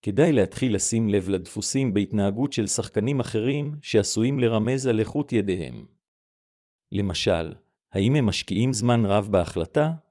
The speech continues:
האם הם מגדילים מהר מאוד? קריאה נכונה של המצב יכולה לעזור לך לקבל החלטות טובות יותר.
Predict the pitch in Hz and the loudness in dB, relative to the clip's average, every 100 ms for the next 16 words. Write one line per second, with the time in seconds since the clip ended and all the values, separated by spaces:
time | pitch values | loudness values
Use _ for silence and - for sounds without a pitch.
0 | _ _ _ _ _ _ _ _ _ - | _ _ _ _ _ _ _ _ _ -2
1 | 98 131 147 98 90 92 87 117 123 92 | 0 2 2 0 -2 -2 0 0 0 0
2 | 92 101 113 110 143 143 147 135 _ _ | -2 0 -2 0 -2 -4 -10 -16 _ _
3 | _ _ _ _ _ _ _ - 101 104 | _ _ _ _ _ _ _ -10 -2 2
4 | 135 135 - 98 104 117 - 98 92 - | 2 0 -2 -2 0 0 0 -2 -2 0
5 | 123 117 101 - 107 120 123 104 92 135 | 2 2 0 0 2 4 4 0 2 0
6 | 143 117 143 123 107 107 127 120 - 104 | 0 -2 0 0 0 0 2 0 0 -2
7 | - 139 - - 95 117 - 85 - 69 | 0 -2 -2 -4 0 0 -2 -6 -6 -8